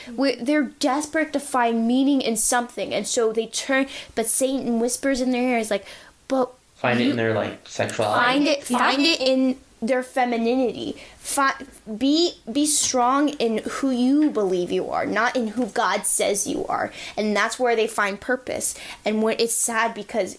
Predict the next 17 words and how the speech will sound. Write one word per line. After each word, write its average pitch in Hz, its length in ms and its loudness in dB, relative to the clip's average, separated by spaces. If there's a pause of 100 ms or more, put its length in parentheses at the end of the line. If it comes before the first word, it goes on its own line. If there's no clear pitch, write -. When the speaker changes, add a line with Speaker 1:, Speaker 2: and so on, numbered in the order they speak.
(100)
Speaker 1:
you 226 120 -4
know, 220 260 2
these 233 180 0
women 220 300 -2
are 202 80 -2
desperate 214 640 -4
to 220 80 -8
find 254 440 -2
purpose 202 380 -4
in 190 80 -2
something, - 420 -4
and - 80 -2
they're - 80 -4
just - 240 -8
not - 200 -6
finding 190 360 -4
it. - 180 -6